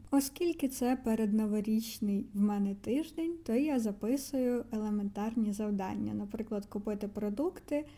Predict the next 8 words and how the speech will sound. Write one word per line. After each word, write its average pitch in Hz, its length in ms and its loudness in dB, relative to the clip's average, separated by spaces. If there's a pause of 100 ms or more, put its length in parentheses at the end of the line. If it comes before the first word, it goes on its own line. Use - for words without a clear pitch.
(220)
а 262 180 2
також 233 500 -2
для 208 180 2
мого 220 300 2
невеличкого 202 840 0
проєкту 220 920 -2
купити 208 500 -2
бісер 285 520 0